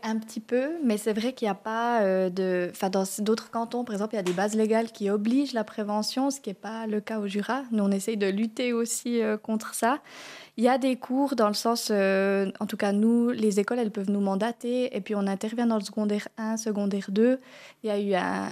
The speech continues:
un projet pilote pendant, euh, deux années où on intervenait dans toutes les écoles, mais c'est sûr que c'est vraiment la base, la prévention, euh, où il faut atteindre ce public-là, que ce soit, euh, dans le cadre de formation.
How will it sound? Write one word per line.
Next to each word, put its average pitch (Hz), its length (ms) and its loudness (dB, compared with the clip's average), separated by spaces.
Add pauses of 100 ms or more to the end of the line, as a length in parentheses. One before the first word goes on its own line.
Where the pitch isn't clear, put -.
un 202 100 -4
projet 220 380 2
pilote 226 400 0
pendant, 202 540 -4
euh, 196 280 -4
deux 214 320 0
années 220 360 4
où 202 80 0
on 196 100 0
intervenait 202 460 -4
dans 180 160 -6
toutes - 200 -14
les 214 200 0
écoles, 226 400 -2 (420)
mais 220 120 4
c'est 220 180 2
sûr 233 300 -4
que 190 340 -2
c'est 208 160 -2
vraiment 220 380 4
la 202 140 2
base, 202 540 2
la 208 140 0
prévention, 214 840 0
euh, 202 380 0 (240)
où 214 120 -6
il 208 100 -2
faut 233 200 0
atteindre 214 340 2
ce 214 120 -2 (100)
public-là, 202 540 -2 (320)
que 214 80 -6
ce 202 120 -2
soit, 190 380 4
euh, - 20 2
dans 196 140 2
le 196 60 2
cadre 190 260 -4
de 190 100 -2
formation. 202 720 -2